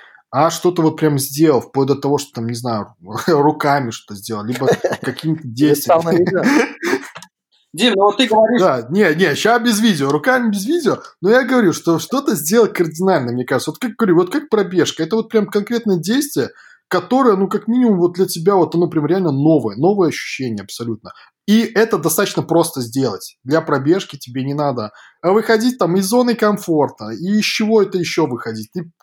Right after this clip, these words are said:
Speaker 1: просто из дома выйди, уже ты молодец. Пробежги там, не знаю, полкилометра просто, либо пешочком пройди там быстрым шагом.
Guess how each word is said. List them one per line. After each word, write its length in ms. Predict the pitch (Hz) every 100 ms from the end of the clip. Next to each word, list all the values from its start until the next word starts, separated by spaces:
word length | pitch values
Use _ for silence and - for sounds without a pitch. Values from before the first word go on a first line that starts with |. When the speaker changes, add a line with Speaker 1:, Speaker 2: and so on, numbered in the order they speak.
| _
Speaker 1:
просто 380 | 196 220 214 190
из 160 | 185 151
дома 300 | 180 156 131
выйди, 420 | 143 185 160 123 - _ -
уже 360 | 165 139 156 175
ты 120 | 175
молодец. 600 | 135 127 123 110 101 - _ _ _ _ _ _ _ _ _ _ _ _ _ _ -
Пробежги 560 | 165 151 170 147 156
там, 220 | 190 156 139
не 80 |
знаю, 340 | 135 139 120 107
полкилометра 920 | 156 160 160 151 147 147 151 143 113
просто, 420 | 104 127 131 123 113
либо 260 | 123 127 -
пешочком 560 | 156 - 147 - 113
пройди 400 | 117 120 110 120
там 220 | 123 110 107
быстрым 340 | 123 120 113
шагом. 440 | - 117 104 92